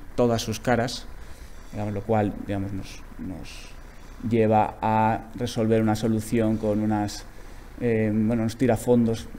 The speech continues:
que tienen del orden de este, de esta altura, tiene treinta y tantos centímetros para atravesar las dos piezas de C L T de veinte centímetros de, en toda su, en todo su espesor, y se coloca un mamperlán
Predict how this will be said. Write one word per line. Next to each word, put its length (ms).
que 100
tienen 340
del 160
orden 280
de 60
este, 220
de 60
esta 160
altura, 420
tiene 240
treinta 400
y 60
tantos 300
centímetros 460
para 160
atravesar 500
las 180
dos 300
piezas 220
de 100
C 120
L 160
T 200
de 180
veinte 260
centímetros 800
de, 520
en 80
toda 180
su, 320
en 100
todo 240
su 160
espesor, 500
y 180
se 140
coloca 280
un 120
mamperlán 680